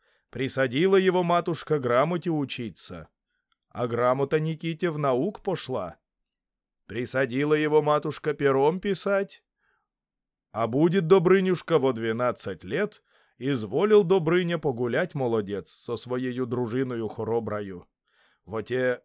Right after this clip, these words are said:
жары петровские. Просился Добрыня у матушки:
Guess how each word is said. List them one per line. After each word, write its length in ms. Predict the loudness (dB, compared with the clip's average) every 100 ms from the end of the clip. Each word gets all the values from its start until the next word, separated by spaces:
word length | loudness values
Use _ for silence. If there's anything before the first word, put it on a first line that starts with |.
| _
жары 480 | -10 -4 -2 -2 -2
петровские. 1000 | -2 -4 -2 -4 -4 -8 -10 -10 -10 -16 _ _ _ _ _ _ _ _ _ _ _
Просился 680 | -2 -2 0 0 0 0 -2
Добрыня 560 | 0 0 2 2 0
у 100 | -2 -2
матушки: 760 | 0 -2 -4 -8 -12 -16 -16